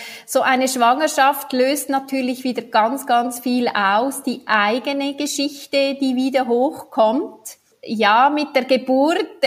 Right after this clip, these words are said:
wird es dann wirklich definitiv. Also, äh, da wird es dann sehr, sehr, äh, klar, dass da jetzt, dass du Mutter bist. Nicht nur wirst, sondern dass du Mutter bist und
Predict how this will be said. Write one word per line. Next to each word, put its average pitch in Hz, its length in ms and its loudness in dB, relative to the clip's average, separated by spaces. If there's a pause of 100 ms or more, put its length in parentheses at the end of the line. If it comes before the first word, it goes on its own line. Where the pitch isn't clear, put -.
wird 269 280 0
es 262 140 -4
dann 240 220 2
wirklich 262 460 -4
definitiv. 285 1120 0 (120)
Also, 226 760 0
äh, 67 260 -4
da 220 160 0
wird 226 220 -2
es 226 120 -6
dann 214 220 0
sehr, 233 320 -4
sehr, 226 360 -2
äh, - 440 -16
klar, 220 640 4
dass 233 260 -2
da 220 440 4
jetzt, 214 640 -6
dass 214 200 -2
du 220 160 -2
Mutter 254 800 2 (200)
bist. - 720 -4 (500)
Nicht 277 300 2
nur 240 240 2
wirst, 240 400 -2
sondern 240 320 0
dass 233 180 0
du 233 120 -2
Mutter 262 340 -2
bist - 560 -6
und 233 480 -4